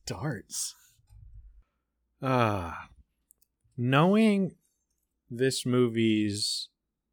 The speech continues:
series with racism, <laughs> I would imagine that this character is not subtly influenced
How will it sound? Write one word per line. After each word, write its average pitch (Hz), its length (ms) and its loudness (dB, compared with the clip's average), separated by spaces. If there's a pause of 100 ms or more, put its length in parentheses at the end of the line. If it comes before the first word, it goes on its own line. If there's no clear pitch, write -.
(300)
series 98 1200 0 (1160)
with 98 220 -10 (100)
racism, 90 680 -2 (1700)
<laughs> - 100 -6 (1120)
I 104 220 6
would 151 160 2
imagine 107 840 2
that 98 380 -2
this 104 280 -4
character 104 880 -2
is 87 800 -10
not 101 560 0
subtly 135 600 4
influenced 113 960 -2